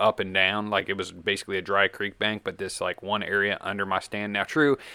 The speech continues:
I did sit there thinking, "Oh, if a deer wants water, like, this is, I got water." Pause for a swiggins here of coffee.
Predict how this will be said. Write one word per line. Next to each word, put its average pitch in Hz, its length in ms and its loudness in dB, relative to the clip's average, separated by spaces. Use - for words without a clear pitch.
I 113 80 4
did 120 220 2
sit 131 220 4
there 117 140 2
thinking, 104 300 -8
"Oh, 101 340 -2
if 92 380 -10
a 95 60 -8
deer 104 180 -6
wants 104 300 -8
water, 101 400 4
like, 92 400 -4
this 95 220 -8
is, 90 100 -12
I 85 120 -4
got 87 200 -4
water." 104 320 -2
Pause 92 280 -2
for 90 160 -6
a - 40 -8
swiggins 95 340 -8
here 92 180 -2
of - 80 -6
coffee. 101 320 2